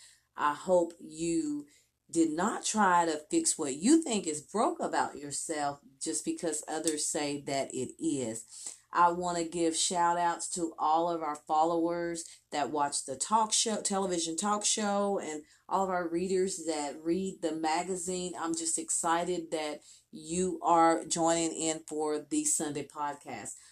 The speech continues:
I'm getting a lot of, lots of mails and lots of, uh, text messages of people who are actually enjoying these podcasts, and we've been doing them for a while,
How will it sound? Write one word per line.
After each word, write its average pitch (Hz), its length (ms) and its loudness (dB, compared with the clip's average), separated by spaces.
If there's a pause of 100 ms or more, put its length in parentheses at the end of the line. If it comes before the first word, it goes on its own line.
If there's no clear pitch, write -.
I'm 180 140 -4
getting 175 260 0
a 160 40 2
lot 160 240 8
of, 170 120 -2
lots 160 400 -2
of 170 140 -2
mails 160 600 0
and 135 260 -8 (340)
lots 156 520 2
of, 151 260 0
uh, 135 240 2 (840)
text 453 340 4
messages 180 560 2
of 160 180 0
people 202 340 -2
who 185 180 2
are 160 100 4
actually 170 460 0
enjoying 165 420 0
these 160 220 -4
podcasts, 156 640 0
and 147 100 -6
we've 156 200 -6
been 147 160 -4
doing 151 220 -2
them 151 120 -6
for 151 160 -4
a 147 60 -2
while, 147 340 4